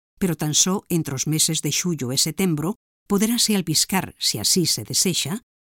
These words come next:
o fenómeno luminescente do Mar de Ardora, producido por organismos que tinguen o mar de luz.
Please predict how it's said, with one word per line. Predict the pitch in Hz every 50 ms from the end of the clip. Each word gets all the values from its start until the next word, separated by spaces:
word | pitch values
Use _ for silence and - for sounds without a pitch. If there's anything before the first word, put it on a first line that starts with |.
| _ _ _ -
o | 214 -
fenómeno | - 202 202 226 277 269 262 262 254 262 254
luminescente | 233 196 180 180 170 147 151 143 - - - 220 226 220 - - 170
do | 143 131
Mar | 160 170 196 214 214 185
de | 185 196 196 175
Ardora, | 175 165 - 180 156 123 107 107 110 - _ _ _ _ _ _ _ _ _ _ _
producido | - 208 214 185 202 185 - - 262 240 262 240 -
por | - 180 170
organismos | 165 165 - 147 151 196 226 - - 214 208 185 -
que | - 170 147
tinguen | - - 226 233 220 220 220 202 165
o | 131 131
mar | 135 151 175 160 143 139
de | 147 143
luz. | 139 131 127 127 - - - -